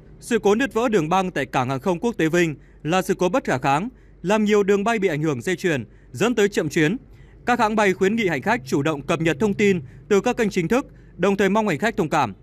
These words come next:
Về chính sách hỗ trợ, Bamboo Airways cho biết hành khách có thể lựa chọn hoàn vé với chuyến bay đi đến Vinh của hãng bị ảnh hưởng, hoặc đổi miễn phí một lần duy nhất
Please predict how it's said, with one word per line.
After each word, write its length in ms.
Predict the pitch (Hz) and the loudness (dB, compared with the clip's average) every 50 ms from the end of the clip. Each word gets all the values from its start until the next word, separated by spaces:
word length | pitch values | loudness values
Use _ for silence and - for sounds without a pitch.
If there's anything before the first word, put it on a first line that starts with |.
| - - - - - - | -18 -16 -16 -16 -10 -4
Về 200 | 127 139 208 220 | 0 2 2 2
chính 180 | - 220 220 202 | 2 0 -4 -2
sách 140 | 277 285 262 | -2 -2 -2
hỗ 100 | 247 233 | -2 -2
trợ, 280 | - 262 208 160 127 - - - - - | 0 0 -2 -2 -4 -6 -16 -20 -20 -8
Bamboo 280 | - 208 247 247 233 240 | -2 -2 0 0 2 2
Airways 340 | 233 233 226 226 226 220 214 | 2 2 2 2 0 -2 -2
cho 160 | - 220 208 | -4 -4 -2
biết 220 | 196 240 269 - | -2 -2 -2 -2
hành 140 | 190 160 139 | -4 -4 -2
khách 200 | 208 233 247 - | -2 -4 -4 -2
có 120 | 208 214 220 | -4 -6 -4
thể 180 | - 190 139 | -2 -2 -2
lựa 140 | 135 160 156 | 0 -2 -2
chọn 260 | - - 196 156 135 | -2 -2 -4 -4 -2
hoàn 200 | 151 165 160 156 | 0 0 0 0
vé 300 | 143 156 151 160 202 262 - - - - - | 0 0 0 0 0 -2 -6 -12 -20 -20 -16
với 220 | - 139 165 190 202 | -4 -2 0 0 0
chuyến 200 | 196 185 180 208 | 2 0 0 0
bay 140 | 220 214 196 | 2 0 0
đi 160 | 196 202 185 | 0 0 2
đến 180 | 151 165 190 | 2 2 2
Vinh 260 | 175 208 214 202 185 - | 2 2 0 0 0 -6
của 180 | - - 131 | -4 -4 -2
hãng 240 | 139 156 170 196 220 | 0 0 -2 -2 -2
bị 80 | 185 139 | -4 -4
ảnh 80 | 127 | -2
hưởng, 220 | 156 156 135 110 - - - - - - - - - - - | 0 -2 -2 -2 -4 -12 -20 -20 -20 -20 -20 -20 -14 -4 0
hoặc 220 | 190 190 190 - | 0 0 0 -2
đổi 240 | 185 175 175 160 139 | 0 2 2 2 2
miễn 220 | 139 180 220 247 | 2 -2 -2 -2
phí 180 | - 190 202 240 | 0 -2 -2 0
một 180 | 220 180 151 | 0 0 0
lần 140 | 160 156 139 | 0 -2 -2
duy 140 | - 190 185 | -2 -2 -2
nhất 180 | 185 240 269 | 0 -2 -4